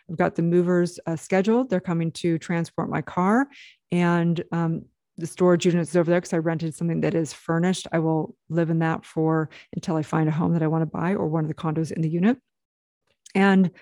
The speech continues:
it's done. It's done. Meanwhile, you know,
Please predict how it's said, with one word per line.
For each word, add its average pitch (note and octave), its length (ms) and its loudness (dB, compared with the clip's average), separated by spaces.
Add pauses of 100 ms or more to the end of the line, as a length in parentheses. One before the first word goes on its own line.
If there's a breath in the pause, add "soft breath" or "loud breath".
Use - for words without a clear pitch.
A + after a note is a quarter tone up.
(320 loud breath)
it's A#3 160 0
done. C4+ 300 0 (760)
It's F#3+ 200 -2
done. G3 360 -2 (540 soft breath)
Meanwhile, G3 720 4 (120)
you F3+ 100 0
know, F#3+ 340 -2